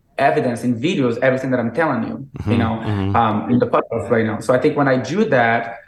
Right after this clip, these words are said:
Speaker 1: and I'm talking about, like, context with the dogs that I'm working with, full, the full picture of what I'm doing, um, the long-term effect of my training.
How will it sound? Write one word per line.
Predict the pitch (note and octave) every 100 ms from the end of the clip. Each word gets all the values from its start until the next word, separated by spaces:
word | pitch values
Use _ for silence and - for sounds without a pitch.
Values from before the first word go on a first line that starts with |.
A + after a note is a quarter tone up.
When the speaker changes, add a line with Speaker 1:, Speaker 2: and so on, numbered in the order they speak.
| _
Speaker 1:
and | D#3+
I'm | A3+
talking | A3 G3
about, | E3 D#3 C#3
like, | B2+ A2+ - _ _
context | C#3+ C#3+ C#3+ C#3+ C#3 - - - _
with | B2 B2+
the |
dogs | B2 B2+ A#2+ A#2+ A#2
that | B2
I'm | A#2+
working | A2+ A#2 A#2+ A#2
with, | A2+ A2+ - - - -
full, | D#3 C#3+ C#3+ C#3 C3+ - - _
the | B2+
full | - D3 C#3 -
picture | D3 C#3 - C3+
of | C3 B2+
what | C3
I'm | B2+ B2
doing, | C3 C3 B2+ B2+ - - -
um, | A2+ G#2+ G#2+ G2+
the | C3
long-term | C3 C3+ C3+ C3+ C#3 C3+ - C3 B2+
effect | - C3 B2
of | C3
my | B2 C3
training. | C3 C#3 C3+ C3 B2